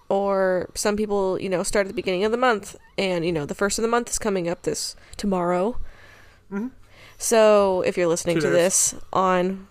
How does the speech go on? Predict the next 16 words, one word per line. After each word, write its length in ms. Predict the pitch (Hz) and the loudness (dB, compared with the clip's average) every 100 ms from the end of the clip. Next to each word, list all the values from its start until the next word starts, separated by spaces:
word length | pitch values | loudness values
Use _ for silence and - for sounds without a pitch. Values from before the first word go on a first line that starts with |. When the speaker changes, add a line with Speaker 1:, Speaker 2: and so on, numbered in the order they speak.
| - - - - - | -14 -10 -8 -8 -8
Speaker 2:
Oh, 120 | - 190 | -4 -2
yeah, 180 | 180 | -2
no, 180 | 170 170 | -2 -4
'cause 180 | - 127 | -6 -8
it'll 100 | 135 | -8
be 80 | 135 | -10
tomorrow. 240 | - 143 | -8 0
Speaker 1:
Yeah, 220 | 196 175 - | 2 2 -2
we're 360 | 220 214 214 196 | 0 4 4 4
recording 440 | 190 226 196 185 | 2 2 2 2
this 300 | 156 175 - | 0 -2 -4
not 400 | - 202 180 196 - | 0 2 4 4 2
on 500 | 180 160 175 190 - - - - - - - - - - - - - | 0 2 -2 -4 -10 -12 -16 -20 -20 -20 -20 -20 -20 -20 -20 -16 -2
Wednesday. 560 | 196 185 - 175 220 - | -2 0 0 0 0 -2
<laughs> 60 | - | -10
Speaker 2:
Yeah. 200 | 233 262 | -4 -4